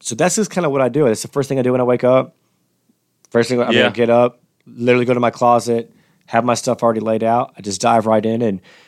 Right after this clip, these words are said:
Speaker 1: and, um, and try to be intentional on being present in that, because I can be
Speaker 2: Mm.
Speaker 1: physically present but mentally absent, but physically present and mentally there. Um,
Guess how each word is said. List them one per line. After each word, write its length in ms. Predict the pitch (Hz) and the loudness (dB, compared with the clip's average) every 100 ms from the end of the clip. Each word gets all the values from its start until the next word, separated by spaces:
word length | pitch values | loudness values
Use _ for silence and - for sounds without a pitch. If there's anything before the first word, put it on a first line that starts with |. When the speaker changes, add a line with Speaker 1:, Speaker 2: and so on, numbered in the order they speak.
| _ _ | _ _
Speaker 1:
and, 320 | - 110 110 107 | -4 0 0 0
um, 420 | 107 104 101 95 _ | 0 0 -2 -6 _
and 80 | 135 | -6
try 120 | - | -2
to 60 | 170 | 0
be 100 | 156 | 2
intentional 680 | 117 - 123 - 127 127 117 | 0 0 -2 0 0 -2 -4
on 100 | 117 | -6
being 260 | 107 117 107 | -2 -2 -2
present 460 | - 117 113 120 | -2 -2 0 -4
in 120 | 127 113 | -4 -4
that, 260 | 113 120 | -2 -4
because 180 | 113 104 | -6 -4
I 80 | 131 | -2
can 120 | 139 | 0
be 100 | 113 | 0
Speaker 2:
Mm. 60 | 101 | 0
Speaker 1:
physically 340 | 143 104 110 | -2 -2 -6
present 320 | - 113 110 | -2 -2 -2
but 80 | 107 | -4
mentally 340 | 104 113 101 98 | -2 0 0 0
absent, 420 | 107 - 98 - - - _ | 0 0 -6 -6 -14 -20 _
but 220 | 107 - | -4 -4
physically 460 | - 127 127 127 113 | -2 0 2 0 -2
present 460 | - 113 113 113 117 | 0 0 2 0 -6
and 280 | 127 127 117 | -4 -2 0
mentally 280 | 110 113 107 | 0 0 0
there. 400 | 101 104 110 117 _ _ _ - | 0 0 -2 -6 _ _ _ -4
Um, 480 | 107 98 95 95 | 2 4 4 2